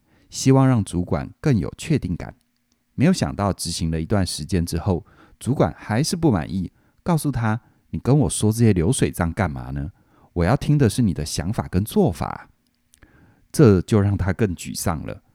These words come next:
不知道该报告好还是不要报告来得好。我听完之后就笑笑地跟他说，“其实努力并没有做错什么，只是你努力要用对方向。你要跟老板汇报的是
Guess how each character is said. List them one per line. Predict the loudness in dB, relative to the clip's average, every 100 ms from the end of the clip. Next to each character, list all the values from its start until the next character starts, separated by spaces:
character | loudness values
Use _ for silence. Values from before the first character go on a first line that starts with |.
| _ -6
不 | -2
知 | 4
道 | 4
该 | 4 0
报 | 2 2
告 | 2 0
好 | -2 -8
还 | -8 -8 -4
是 | -4
不 | -4
要 | -4 -2
报 | -2
告 | -2 -4 -6
来 | -8
得 | -10
好。 | -10 -10 _ _ _ _ _ _ _ _ _
我 | -4
听 | 2 4
完 | 4
之 | 4 2
后 | 2 0
就 | 0 -2
笑 | 0 0
笑 | 2 0
地 | -2
跟 | -6
他 | -4
说 | -6 -4 -6 -6 -10 _ _
，“其 | -4 0
实 | 4
努 | 4 4
力 | 0 0 0
并 | 0
没 | 0
有 | -4 -4
做 | -4
错 | -4 -2 -4
什 | -4 -10
么， | -12 -16 _ _ _
只 | -4
是 | 0 2
你 | 4 4
努 | 4 2 0
力 | 0
要 | 2 2
用 | 2 0
对 | -2 -2
方 | -4 -4
向。 | 0 0 -2 -8 _ _ _ _
你 | 2
要 | 4 6
跟 | 4
老 | 4
板 | 2 0
汇 | 2 2
报 | 4 2
的 | 0
是 | -2 -2 -4